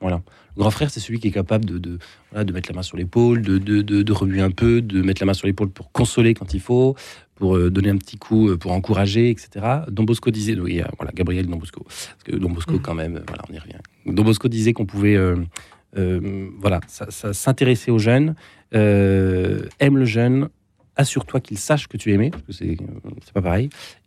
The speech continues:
Speaker 1: Et une fois que tu sais, il, qu'il sait que tu es aimé, là, s'il faut, tu peux lui donner un coup de pied. Voilà. Donc c'est pas avant. Et, et c'est vraiment en ayant aimé et en es-, étant assuré que le jeune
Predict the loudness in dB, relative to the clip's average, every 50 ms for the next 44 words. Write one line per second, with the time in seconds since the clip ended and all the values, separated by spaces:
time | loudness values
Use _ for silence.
0 | _ -2 0 2 2 2 0 0 0 0 -2 -2 -8 -18 -16 -12 -12 -12 -10 -6
1 | -2 -2 -2 0 -2 -4 -4 _ -10 -8 -8 -8 -4 -4 -4 -4 -2 0 0 2
2 | 2 2 0 2 4 4 4 4 2 0 -4 _ -14 -4 -2 -2 0 2 0 0
3 | 0 0 -2 0 0 2 2 2 0 0 -2 -4 -8 -10 -10 -14 -14 -14 _ _
4 | _ _ _ _ _ _ -8 -6 -6 -6 -8 _ _ _ -10 -8 -6 -4 0 2
5 | 2 2 2 2 0 -2 -6 _ _ _ _ _ -6 -4 -2 0 0 0 2 2
6 | 0 0 0 -2 -6 -8 -8 -8 -6 -2 0 2 4 4 4 2 2 0 0 2
7 | 0 -2 0 0 2 4 4 4 4 2 2 0 0 2 2 2 2 2 0 -4
8 | -12 -12 -6 -4 -4 -4 -4 -2 0 0 0 0 0 2 2 2 2 2 0 0
9 | 2 4 4 4 4 2 -2